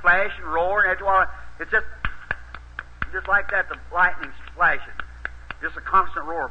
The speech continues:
Boom, boom, boom, boom, boom, boom, boom. The r-, lightning are going. And there, all of 'em like to drown it, sick people and everything." So then the next morning it cleared off and said, "Oh, this'll be fine tonight."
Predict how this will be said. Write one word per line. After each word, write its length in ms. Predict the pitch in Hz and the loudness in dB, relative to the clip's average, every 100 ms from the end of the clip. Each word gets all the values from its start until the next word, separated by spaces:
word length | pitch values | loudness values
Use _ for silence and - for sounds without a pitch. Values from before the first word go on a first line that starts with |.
| - | -6
Boom, 240 | 202 202 | -8 -8
boom, 240 | 165 208 160 | -6 -6 -6
boom, 220 | 208 185 | -8 -8
boom, 240 | 208 196 | -8 -10
boom, 220 | 170 196 165 | -10 -12 -10
boom, 260 | 196 185 175 | -10 -10 -12
boom. 160 | 190 - - - - | -14 -14 -18 -12 -6
The 60 | |
r-, 140 | 143 - | -4 0
lightning 360 | 151 170 185 131 | 4 4 2 -6
are 80 | 120 | -8
going. 280 | 117 110 - - - - - 127 | -10 -12 -14 -16 -16 -16 -8 2
And 120 | 160 | 8
there, 300 | 202 214 196 - - - | 10 8 6 -4 -4 2
all 180 | 175 220 | 4 6
of 40 | |
'em 100 | 226 | 6
like 200 | 226 226 | 6 6
to 80 | 233 | 2
drown 420 | 220 226 214 151 | 2 4 6 4
it, 80 | - - - | 0 -8 -4
sick 240 | 220 - | -4 -4
people 320 | 220 226 220 220 | -8 -6 -2 0
and 80 | |
everything." 400 | 202 147 120 101 - - - - - - - - 170 | 2 2 0 -8 -12 -14 -16 -18 -18 -18 -18 -8 0
So 140 | 196 | 6
then 160 | 208 220 | 6 6
the 80 | 214 | 4
next 240 | 226 - | 2 0
morning 280 | 214 220 202 | 4 4 2
it 100 | 190 | -2
cleared 220 | 196 208 | 4 6
off 180 | 214 247 | 6 4
and 80 | - | 0
said, 140 | 151 127 | -4 -2
"Oh, 300 | 147 156 131 | -2 -2 0
this'll 240 | 156 - | 0 -2
be 120 | 151 139 | -10 2
fine 360 | 160 214 202 | 6 8 8
tonight." 300 | 151 180 202 | 6 4 4